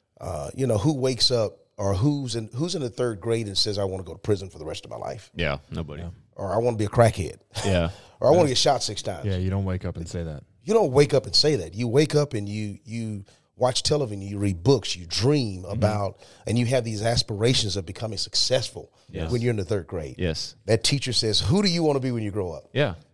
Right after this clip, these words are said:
Speaker 1: wanna be a professor. I wanna be
Speaker 2: For
Speaker 1: a
Speaker 2: sure.
Speaker 1: basketball player." You know, and,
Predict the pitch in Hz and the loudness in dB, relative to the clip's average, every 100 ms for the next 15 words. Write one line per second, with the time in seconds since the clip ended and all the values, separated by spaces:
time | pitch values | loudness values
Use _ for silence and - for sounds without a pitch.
0 | - 175 156 131 151 113 - 104 139 147 | -6 -2 -2 0 0 0 0 -4 -2 -4
1 | - 139 92 - 98 143 165 156 147 - | -4 -4 -4 -4 0 0 0 2 2 2
2 | 117 80 - 80 67 - _ _ _ _ | -2 -6 -6 -14 -14 -20 _ _ _ _
3 | - 117 117 123 120 113 104 90 | -2 0 0 0 -2 -6 -8 -10